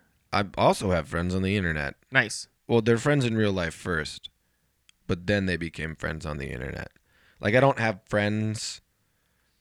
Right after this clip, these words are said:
Speaker 1: that I solely know just from the internet.
Speaker 2: Okay.
Speaker 1: That's not a thing I do. I'm not of twenty eighteen. You know, I'm, I'm of nineteen ninety-one.
Speaker 2: There you go. Well, yeah.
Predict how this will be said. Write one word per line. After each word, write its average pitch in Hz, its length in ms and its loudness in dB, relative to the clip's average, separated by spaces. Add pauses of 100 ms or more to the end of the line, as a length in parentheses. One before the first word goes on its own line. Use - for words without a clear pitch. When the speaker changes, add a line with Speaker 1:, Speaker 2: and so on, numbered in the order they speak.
(200)
Speaker 1:
that 107 120 2
I 101 100 6
solely 101 500 4
know 85 260 2
just 85 320 -2
from 85 160 -2
the 80 160 -2
internet. 110 460 0 (240)
Speaker 2:
Okay. 190 220 2 (280)
Speaker 1:
That's - 220 -4
not 92 180 0
a 85 60 0
thing 90 260 -4
I 95 100 2
do. 110 440 2
I'm 90 180 0
not 85 340 0
of 85 480 2 (1000)
twenty 85 380 -4 (100)
eighteen. 82 600 -4 (1300)
You - 100 -10
know, 76 100 -4
I'm, 78 140 -4 (120)
I'm 82 240 -6
of 82 420 -2 (120)
nineteen 85 400 -4
ninety-one. 80 600 -2 (340)
Speaker 2:
There 127 100 0
you 120 60 -2
go. 113 240 -6 (100)
Well, 123 300 0
yeah. 135 360 2